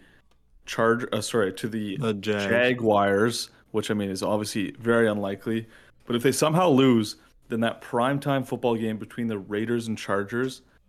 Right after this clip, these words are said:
Speaker 1: becomes huge, because if the two teams tie, they would both make the playoffs.
Speaker 2: That's
Speaker 1: I mean, I,
Speaker 2: crazy.
Speaker 1: it would be insane. Like, what if they just knelt the whole game? What if it was just kneel,
Speaker 2: That
Speaker 1: kneel,
Speaker 2: was the
Speaker 1: kneel,
Speaker 2: f-,
Speaker 1: ball
Speaker 2: that was the
Speaker 1: changes
Speaker 2: first
Speaker 1: possession?
Speaker 2: idea that came through my head. It's, "Hey, what if we just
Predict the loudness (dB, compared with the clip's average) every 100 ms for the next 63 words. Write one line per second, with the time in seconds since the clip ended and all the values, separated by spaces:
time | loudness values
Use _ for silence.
0 | _ _ -12 -4 -2 -4 -8 -2 0 2
1 | 0 -6 -4 -4 -4 -4 -6 -4 -4 -4
2 | -2 -2 -2 -2 0 2 2 -2 -6 _
3 | _ _ -4 -4 -2 2 2 2 -2 -2
4 | -2 -8 -4 -2 -2 -4 -10 -20 _ _
5 | _ _ 0 0 0 -2 0 0 0 -2
6 | -4 -4 -4 2 4 6 4 2 2 2
7 | 4 2 4 4 4 4 2 2 -2 -10
8 | _ _ 0 4 4 0 -2 0 0 -2
9 | -2 -2 0 -2 -2 -6 -8 -20 _ _
10 | _ -4 0 4 6 6 6 2 0 -2
11 | -8 -4 2 2 2 -2 -2 -2 -2 -2
12 | -8 -6 -4 -2 0 0 -2 -6 -8 -8
13 | -8 -6 -8 -8 -8 0 2 2 0 -2
14 | -4 -4 -4 -6 -8